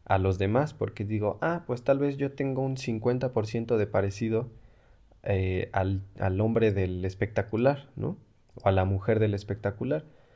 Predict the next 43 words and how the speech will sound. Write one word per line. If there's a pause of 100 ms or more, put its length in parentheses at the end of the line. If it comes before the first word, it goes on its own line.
(360)
Y
entonces,
a
las
que
tengan
cuarenta
por
ciento,
yo
ya
la,
tengo
el
derecho
de
discriminar, (160)
¿no? (720)
Porque
a
lo
mejor
yo
no
soy
cien
por
ciento
parecido
o
parecida
al
del
espectacular, (500)
pero
sí
soy
un
poquito
más
que
tú, (300)
¿no?